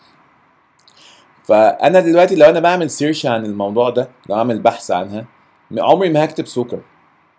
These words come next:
فلو كتبت football تي مثلًا، غالبًا هيطلع لي نتائج تانية غير بتاعته.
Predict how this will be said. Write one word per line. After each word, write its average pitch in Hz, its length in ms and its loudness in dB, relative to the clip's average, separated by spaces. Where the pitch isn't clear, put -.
فلو 117 300 4
كتبت 156 320 -2
football 143 560 -6
تي 131 240 -6
مثلًا، 135 500 -4
غالبًا 160 420 4
هيطلع 143 320 0
لي 160 100 -4
نتائج 143 320 -4
تانية 147 360 -2
غير 113 160 -2
بتاعته. - 400 -8